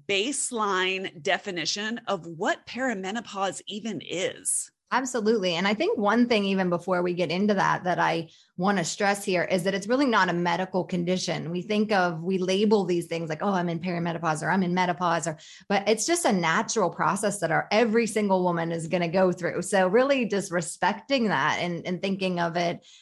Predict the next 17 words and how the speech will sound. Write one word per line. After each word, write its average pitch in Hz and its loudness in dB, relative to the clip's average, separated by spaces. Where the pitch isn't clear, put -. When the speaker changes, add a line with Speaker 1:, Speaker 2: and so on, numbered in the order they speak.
Speaker 2:
as 226 0
just 403 -4
the 311 2
phase 262 2
of 233 0
life 196 2
and 180 0
the 170 2
transition 175 -2
of 165 -4
your 165 -2
body 170 2
and 151 -4
something 165 -4
natural 170 0
rather 160 0
than 160 -2